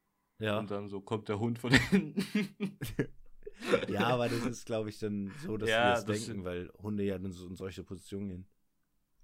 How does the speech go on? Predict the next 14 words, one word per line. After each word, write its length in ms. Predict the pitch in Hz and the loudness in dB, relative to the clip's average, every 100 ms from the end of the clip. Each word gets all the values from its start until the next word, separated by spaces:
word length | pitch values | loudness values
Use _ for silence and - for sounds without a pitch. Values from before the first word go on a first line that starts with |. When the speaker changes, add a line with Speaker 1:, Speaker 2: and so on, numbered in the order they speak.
| - - - - _ _ | -20 -20 -20 -20 _ _
Speaker 2:
Ja, 260 | 90 90 92 | -12 -8 -8
ist 180 | 95 104 | -10 -10
halt 200 | 101 98 | -10 -10
nix, 200 | 101 - | -10 -8
aber 160 | 90 90 | -8 -8
ist 160 | - | -10
halt 140 | 90 87 | -14 -12
funny. 340 | - 92 98 - _ _ _ _ _ | -10 -10 -10 -16 _ _ _ _ _
Funny 260 | - 101 101 | -8 -6 -8
Offs. 220 | 107 - - - - - - _ | -10 -14 -16 -18 -20 -20 -20 _
Speaker 1:
True 320 | - - 90 | -20 -10 -8
ist 120 | 85 - | -6 -8
urfunny, 500 | 90 82 87 85 82 | -8 -8 -10 -10 -12
Alter. 320 | 95 92 | -14 -14